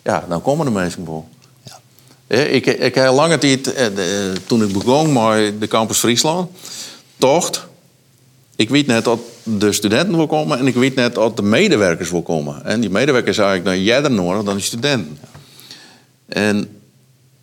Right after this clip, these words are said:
Speaker 1: nou, toen we het concept klaar hadden, tot mijn grote verbazing kwamen de stafmedewerkers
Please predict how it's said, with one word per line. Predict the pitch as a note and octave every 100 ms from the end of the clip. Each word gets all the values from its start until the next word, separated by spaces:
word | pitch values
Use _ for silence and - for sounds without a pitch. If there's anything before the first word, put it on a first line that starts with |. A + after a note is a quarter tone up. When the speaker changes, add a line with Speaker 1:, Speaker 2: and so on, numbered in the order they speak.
| _
Speaker 1:
nou, | D3 A2
toen | - B2
we |
het | G#2+
concept | A#2+ G#2 C3+ A#2
klaar | A2+ B2+ E3
hadden, | A#2+ F2+ G2+ G#2 - - -
tot | G#2+ A2
mijn | G2
grote | A2 C3+ C3+
verbazing | G#2 F#2+ E2+ F#2 A2
kwamen | - G#2+ F#2+ A2 G2+
de | F#2 F#2+ G#2+ - -
stafmedewerkers | - - B2 A2+ F#2 F2 F2 G2 A2